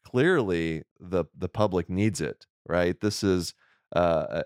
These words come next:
a, a huge gap in knowledge because people just don't like to talk about sexual health and reproductive health. And so, uh, I think it's fantastic. So just right off the bat, everybody, go if you, not, e-,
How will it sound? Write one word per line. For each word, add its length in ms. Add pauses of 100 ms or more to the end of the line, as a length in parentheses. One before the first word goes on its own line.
a, 60
a 40
huge 500
gap 340
in 160
knowledge 440
because 220
people 260
just 140
don't 120
like 160
to 80
talk 320
about 360 (100)
sexual 420
health 300
and 160
reproductive 580
health. 320
And 160
so, 400 (260)
uh, 220
I 160
think 160
it's 120
fantastic. 760
So 200
just 300
right 280
off 160
the 60
bat, 240
everybody, 580 (280)
go 280
if 180
you, 260
not, 320
e-, 180